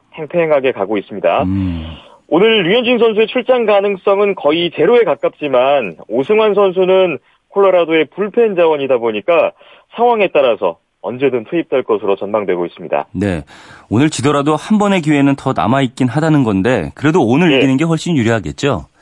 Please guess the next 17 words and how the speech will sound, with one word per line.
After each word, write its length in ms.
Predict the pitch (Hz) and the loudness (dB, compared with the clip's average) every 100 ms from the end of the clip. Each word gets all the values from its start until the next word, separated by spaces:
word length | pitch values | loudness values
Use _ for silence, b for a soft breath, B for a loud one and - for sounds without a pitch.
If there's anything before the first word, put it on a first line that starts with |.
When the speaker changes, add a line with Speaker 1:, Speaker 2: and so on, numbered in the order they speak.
| b b b b _ _ _ | b b b b _ _ _
Speaker 1:
그렇죠. 560 | - 247 214 202 202 127 | -2 0 2 2 2 0
특히 360 | - 240 220 175 | -2 -2 0 0
서부지구 420 | 285 277 262 254 | 0 0 0 0
같은 300 | 240 233 240 | 0 0 0
경우에는 760 | 214 214 202 202 190 202 175 127 | 0 2 2 2 2 2 0 -4
오늘 500 | 120 156 247 269 185 | -2 0 2 2 0
이기는 300 | 156 202 208 | -2 0 0
팀은요, 640 | 185 185 170 180 202 123 87 - | 0 -2 0 2 2 2 -2 -6
동부지구 680 | 160 196 208 190 196 202 | -6 -2 -2 -2 0 0
일 200 | 170 170 | 0 0
위인 340 | 190 185 196 180 | -2 0 0 2
애틀랜타와 880 | 107 - 220 233 202 208 185 165 147 | 0 0 0 0 2 2 4 2 0
디비전 340 | 139 147 160 147 | -4 -2 -2 -2
시리즈에서 460 | 160 143 139 135 139 | -4 -2 0 0 0
만나게 420 | 104 107 131 131 | -2 0 0 0
되는데요. 500 | 117 113 110 98 104 | -2 -4 0 2 2
Speaker 2:
네. 300 | 92 87 139 | 0 -4 -4